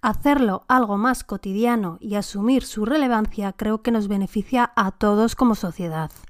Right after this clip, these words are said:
La falta de educación en general, creo que, mm, todos estaréis de acuerdo,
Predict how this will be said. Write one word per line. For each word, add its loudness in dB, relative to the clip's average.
La 0
falta 0
de 6
educación 2
en 2
general, 0
creo -2
que, -4
mm, -4
todos 0
estaréis -2
de 2
acuerdo, 2